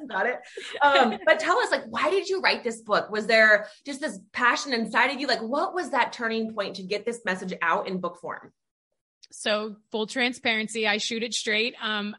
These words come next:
Speaker 2: I didn't actually wanna write a book. <laughs> So it was
Speaker 1: Yeah.
Speaker 2: something that I felt called, like, it kept coming up in years, like, probably over fifteen years. It kept coming up, like, "You should write a book. It's such a great story." But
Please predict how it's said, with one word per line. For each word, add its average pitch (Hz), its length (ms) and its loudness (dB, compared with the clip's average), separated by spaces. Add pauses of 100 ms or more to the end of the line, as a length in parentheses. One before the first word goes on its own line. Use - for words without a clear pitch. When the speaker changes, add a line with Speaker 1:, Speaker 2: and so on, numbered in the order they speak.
Speaker 2:
I 254 140 -6
didn't 302 160 -4
actually 294 360 -2
wanna 240 200 0
write 196 160 0
a 185 40 -6
book. 208 320 -6
<laughs> - 40 -8 (520)
So 311 380 2
it 285 140 2
was 311 200 0
Speaker 1:
Yeah. 311 80 -2
Speaker 2:
something 339 280 -2
that 294 100 0
I 226 140 0
felt - 500 -4
called, 214 580 -4 (100)
like, 214 280 -4
it 220 100 -8
kept - 320 -6
coming 226 460 -4
up 208 240 0 (320)
in 208 480 -4
years, 185 560 -4
like, 180 220 -10 (240)
probably 208 320 -6
over 185 120 -10
fifteen 196 440 -8
years. 175 260 -4
It 190 100 -14
kept - 220 -10
coming 208 320 -8
up, 220 220 -4
like, 220 100 -10
"You 294 80 -8
should 311 140 -6
write 381 160 -4
a 370 40 -8
book. 415 240 -6
It's - 120 -10
such 294 100 -12
a 311 60 -14
great 320 160 -14
story." 320 240 -14
But 226 180 -2